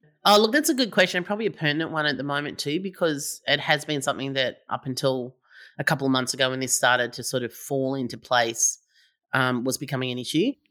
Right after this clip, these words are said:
It's just the nature of business. Anyone who's at this level of business will know that, that, that stuff, it just happens and you just gotta deal with it. And again, I go back to journaling and asking good questions.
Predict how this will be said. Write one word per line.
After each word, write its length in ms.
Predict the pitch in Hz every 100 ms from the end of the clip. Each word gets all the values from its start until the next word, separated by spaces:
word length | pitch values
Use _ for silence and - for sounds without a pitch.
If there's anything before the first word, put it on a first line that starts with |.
| _
It's 100 | 190
just 140 | 277 262
the 80 | 190
nature 300 | 147 135 131
of 60 |
business. 200 | 117 147
Anyone 280 | 185 208 196
who's 160 | 170 151
at 100 | 139
this 160 | 143
level 240 | 143 131 135
of 60 |
business 320 | 135 127 127 131
will 80 |
know 180 | 123 120
that, 220 | 123 101
that, 260 | 127 - -
that 180 | 151 -
stuff, 220 | - 107
it 300 | 147 151 156
just 160 | 180 156
happens 400 | 120 120 120 139
and 80 | 135
you 100 | 135
just 140 | 131
gotta 140 | 139 120
deal 240 | 127 123
with 140 | 127
it. 160 | 120 123
And 240 | 127 131 - _ _ 147
again, 360 | 143 160 180
I 80 | 160
go 140 | 151
back 180 | 147 139
to 260 | - 143 135 135
journaling 640 | 135 135 143 151 247 285 - _ _ _ -
and 120 | 175
asking 420 | 165 151 151 160
good 180 | 143 143
questions. 760 | - 139 - 123 85 73 -